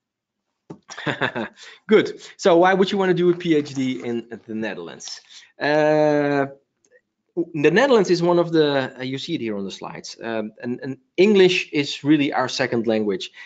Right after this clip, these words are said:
And it even goes so far, if, uh, there are expatriates who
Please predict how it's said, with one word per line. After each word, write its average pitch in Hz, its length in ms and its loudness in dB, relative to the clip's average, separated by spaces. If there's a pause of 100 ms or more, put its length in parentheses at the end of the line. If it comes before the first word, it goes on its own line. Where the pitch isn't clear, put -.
And 143 120 -2
it - 80 -12
even 185 360 4
goes 131 420 4
so 156 300 4
far, 160 560 2 (460)
if, 135 580 0
uh, 127 140 -8
there 135 160 0
are 131 200 -8
expatriates 185 640 0
who 139 240 -6